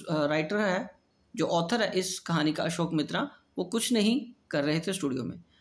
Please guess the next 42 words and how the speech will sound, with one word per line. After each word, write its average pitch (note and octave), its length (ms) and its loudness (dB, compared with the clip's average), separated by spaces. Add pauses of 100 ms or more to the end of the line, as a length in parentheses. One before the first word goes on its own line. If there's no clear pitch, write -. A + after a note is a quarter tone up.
(260)
The - 100 -2
author's E3+ 420 2 (160)
job F3+ 240 2 (340)
was F#3+ 160 4
to G#3 160 -4 (120)
cut A3+ 160 0 (100)
out D#3 140 -2 (160)
newspaper - 400 -4
clipping E3+ 380 -2 (380)
on E3 80 2
a E3 240 0
wide G#3+ 200 2
variety E3 440 0
of D#3 60 -2
subjects E3 460 -6 (400)
and E3 100 0
store F#3+ 500 -2
them F3+ 140 0
in D#3 120 0
the F3+ 100 -2
files। E3+ 260 -6 (760)
ऑथर E3+ 320 0
की A3+ 160 -2
जो F#3 140 0
जॉब F3+ 340 -4
थी B3+ 200 0
वो G3 280 -8 (240)
न्यूज़पेपर F#3+ 520 0
की G3+ 120 -2
क्लिपिंग F#3+ 440 0
को A3 80 0
काटना E3 640 -4 (840)
बहुत A#3 440 -2 (100)
अलग-अलग G#3+ 360 2
सब्जेक्ट्स E3+ 420 0
पे A3 120 -2
और G#3 200 0
उनको G3 260 -2
फाइल C#3+ 260 -2
में D3+ 120 2
लगा D3 220 0
देना। - 260 -14